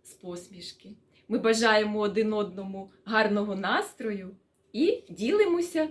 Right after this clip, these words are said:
своєю посмішкою. Відтворили на обличчі ось таку емоцію, посмішка. А потім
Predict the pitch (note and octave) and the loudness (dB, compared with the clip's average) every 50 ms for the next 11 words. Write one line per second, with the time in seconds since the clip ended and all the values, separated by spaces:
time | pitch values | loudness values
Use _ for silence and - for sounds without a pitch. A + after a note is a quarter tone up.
0 | - - - - G3 G3 G3 F#3 F#3 G#3 A3 A#3+ B3 A#3 - A#3 G#3 G3 - - | -6 -14 -16 -10 -8 -6 -4 0 2 2 2 2 0 -2 -2 -2 -2 -2 -2 -4
1 | G3+ F#3 F#3 - - - - F3+ F3+ F3 F3 - - _ _ _ _ _ _ _ | -8 -8 -8 -8 -12 -14 -14 -14 -14 -14 -14 -16 -20 _ _ _ _ _ _ _
2 | _ _ _ - G3 A#3 A#3 A#3 A#3+ A#3 B3 B3 A#3+ A#3 G#3+ G#3 G#3 G3+ G3 F#3+ | _ _ _ -6 -4 -4 -4 -2 0 2 4 6 6 6 6 4 4 0 0 -2
3 | F#3 F3+ F3+ F3+ F3+ F#3+ D#4+ G#4 - - - - - F#3+ - - _ _ _ - | -4 -4 -4 -6 -4 -2 -2 -2 -2 -4 -10 -12 -12 -12 -14 -16 _ _ _ -4
4 | - G#3 C4+ - - - - A#3 A3+ - A#3 A#3 A3 G#3+ G#3+ G3+ G3+ G3 F#3 F#3+ | -2 0 2 2 0 0 -2 -6 -4 2 4 4 6 6 4 0 0 -2 -4 -6
5 | - - - F#3 F#3 F#3+ G3+ - _ _ - G#3+ G#3+ B3 A#3+ - C#4 A3+ G3+ G#3 | -14 -18 -16 -16 -16 -16 -16 -18 _ _ -8 -4 -4 -4 -2 -2 -2 -2 -2 -2
6 | - - - F3+ F3+ - - _ _ _ _ - - - - - _ _ _ - | -6 -10 -12 -14 -16 -16 -20 _ _ _ _ -20 -20 -20 -20 -20 _ _ _ -20
7 | - - _ - G3+ G3+ F#3+ - - F#3+ G3+ A3 - - - B4+ C#4+ A3 F#3+ | -20 -16 _ 0 0 0 0 0 -2 0 0 0 0 0 0 0 0 0 0